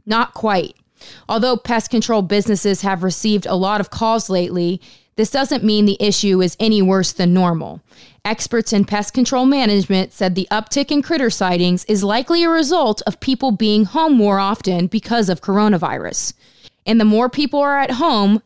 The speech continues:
the more aware of their environment they become. So you can rest assured knowing that pandemic rats aren't taking over the world yet. And just a heads up, if you live in Saint Petersburg,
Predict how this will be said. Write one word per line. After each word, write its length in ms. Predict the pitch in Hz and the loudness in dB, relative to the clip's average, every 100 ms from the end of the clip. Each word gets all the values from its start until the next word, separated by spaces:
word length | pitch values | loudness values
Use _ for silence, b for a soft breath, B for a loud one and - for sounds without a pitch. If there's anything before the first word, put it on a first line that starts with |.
| - | -2
the 120 | 202 | 2
more 260 | 214 233 | 4 2
aware 380 | 220 214 262 233 | 2 0 2 2
of 80 | 190 | 2
their 180 | 190 196 | 2 2
environment 580 | 190 240 226 190 175 175 | 2 2 2 2 0 0
they 140 | 180 | -2
become. 600 | 175 - 233 196 - - _ B B B _ - | -2 -2 0 0 -4 -12 _ B B B _ -10
So 340 | - 294 392 | -2 2 2
you 140 | 220 226 | 0 0
can 160 | 220 | 2
rest 240 | 208 220 214 | 2 0 0
assured 400 | 202 214 208 196 | 0 0 2 2
knowing 380 | 196 202 202 | 2 2 2
that 260 | 185 180 - | 2 0 -2
pandemic 500 | 196 185 202 202 190 | 0 2 2 0 0
rats 400 | 185 190 196 - - | -2 -2 -4 -6 -2
aren't 240 | 208 214 | 0 0
taking 340 | - 202 202 190 | -2 0 2 2
over 220 | 190 175 | 2 0
the 100 | 180 | 0
world 460 | 175 185 180 180 170 | 2 2 2 0 -2
yet. 580 | 180 180 196 185 - - B B B - | -2 0 0 -2 -4 -8 B B B -4
And 160 | 202 | 0
just 220 | 208 254 - | 0 0 0
a 60 | |
heads 260 | 254 285 214 | 0 0 0
up, 280 | 185 196 - | -2 -2 -4
if 160 | 202 - | -4 0
you 100 | 220 | 0
live 160 | 226 | 2
in 120 | 233 269 | 2 0
Saint 260 | 294 285 | 0 -2
Petersburg, 720 | - 359 247 - 190 180 185 | 0 0 0 0 0 0 -2